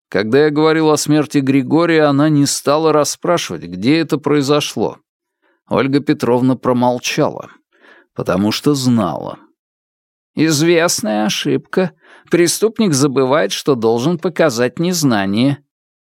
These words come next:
Факт третий. Как мог Григорий Филиппович забыть лекарство, которое всегда носил с собой? "Она у него вытащила?" Самый простой ответ.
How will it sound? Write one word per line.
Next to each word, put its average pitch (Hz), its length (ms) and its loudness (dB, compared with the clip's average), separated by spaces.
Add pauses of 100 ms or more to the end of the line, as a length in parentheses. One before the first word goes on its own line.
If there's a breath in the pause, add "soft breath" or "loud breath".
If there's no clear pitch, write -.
(260)
Факт - 520 -4
третий. 120 680 0 (580)
Как 151 420 0
мог 131 520 0
Григорий 131 560 0
Филиппович 113 920 -4 (120)
забыть 123 580 0
лекарство, 147 680 0
которое 120 420 -2
всегда 113 420 -2
носил 135 420 -2
с - 40 -6
собой? - 600 -4 (1200)
"Она 139 420 2
у 160 40 2
него 156 380 2
вытащила?" 151 840 -2 (920)
Самый 123 560 0
простой 117 520 0
ответ. - 460 -4